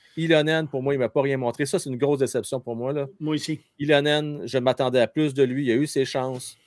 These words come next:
Speaker 1: Ciao, bye. Ciao, bye.
Speaker 2: Ken ?
Speaker 1: Je veux, la gang, Matt s'en vient, va nous rejoindre. Pendant que Matt arrive,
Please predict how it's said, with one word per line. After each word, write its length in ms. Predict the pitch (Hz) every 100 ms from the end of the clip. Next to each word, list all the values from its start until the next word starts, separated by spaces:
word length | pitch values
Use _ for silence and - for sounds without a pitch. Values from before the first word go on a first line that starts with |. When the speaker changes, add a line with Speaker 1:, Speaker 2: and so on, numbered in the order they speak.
| _
Speaker 1:
Ciao, 200 | - 131
bye. 260 | 110 101 90 _ _
Ciao, 160 | 120
bye. 120 | 113 131
Speaker 2:
Ken ? 360 | 185 208 127 - _ _ _ _ _ _ _
Speaker 1:
Je 200 | 147 135
veux, 160 | 220 269
la 160 | 165 175
gang, 300 | 180 196 160
Matt 200 | 170 208
s'en 160 | 165
vient, 140 | 139 156
va 80 | 139
nous 140 | 131
rejoindre. 400 | 120 131 147 143 135 _ _ -
Pendant 200 | 143 185
que 60 |
Matt 160 | 160 151
arrive, 420 | 117 123 135 117